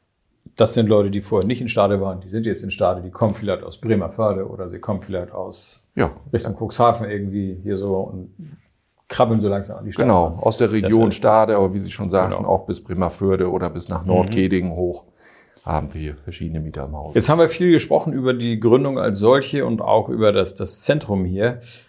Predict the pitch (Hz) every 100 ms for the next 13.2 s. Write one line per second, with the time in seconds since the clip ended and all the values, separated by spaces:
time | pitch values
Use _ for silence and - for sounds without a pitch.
0 | _ - 123 120 120 113 - - 107 -
1 | 151 147 120 123 131 123 131 120 117 110
2 | 113 110 113 123 107 - 104 113 117 -
3 | - 85 - _ - 117 143 120 95 -
4 | 101 101 107 - 110 - - - - -
5 | - _ 113 131 131 - - 117 117 107
6 | 104 92 104 101 104 104 101 82 - 92
7 | - - 92 - 90 - 90 92 92 90
8 | - - 104 95 98 - 101 87 - -
9 | 82 87 87 - _ _ _ _ _ -
10 | _ _ _ _ _ _ _ _ - -
11 | - 131 - 131 117 90 90 90 87 78
12 | - 82 80 - 82 76 107 101 98 165
13 | -